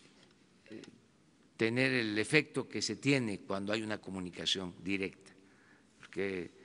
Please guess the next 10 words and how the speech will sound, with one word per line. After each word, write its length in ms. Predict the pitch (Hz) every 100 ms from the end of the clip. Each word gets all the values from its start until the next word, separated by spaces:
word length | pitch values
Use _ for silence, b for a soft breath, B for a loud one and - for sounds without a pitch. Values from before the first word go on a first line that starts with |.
| b _ _ -
eh, 640 | 92 98 92 92 90 87 - _ - _ -
eso 720 | 101 107 - 120 123 107 -
es 220 | 104 101
una 440 | 110 107 98 87 73 B B B -
sensibilidad, 960 | - 107 104 113 113 113 117 127 139
¿eh? 840 | 156 - - - - - - 64 - - b b b _
humana. 640 | 104 101 127 120 117 151 160 - - - - - - - - - - - - _ _ - - - - - -
Ahí 1040 | - 87 95 107 113 117 117 98 82 - B B B B B -
se 920 | - - 92 90 87 85 80 73 64 - b b b b - - - -
vibra, 540 | 117 151 127 98 80